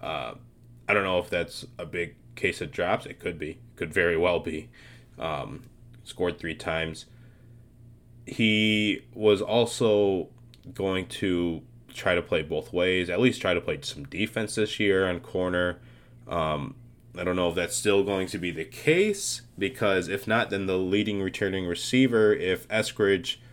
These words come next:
let's just say that he went defense full-time as a cornerback, that would leave tight end Gio Ritchie, uh,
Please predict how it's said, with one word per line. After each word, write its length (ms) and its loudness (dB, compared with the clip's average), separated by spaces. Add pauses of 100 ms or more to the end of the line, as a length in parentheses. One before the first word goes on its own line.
(140)
let's 120 0
just 160 -2
say 140 8
that 140 2
he 160 0
went 360 -4
defense 360 -4
full-time 560 -8
as 100 -8
a 60 -10
cornerback, 680 -2 (1500)
that 140 8
would 100 6
leave 240 2
tight 240 4
end 220 4
Gio 360 6
Ritchie, 460 -4 (1500)
uh, 360 -10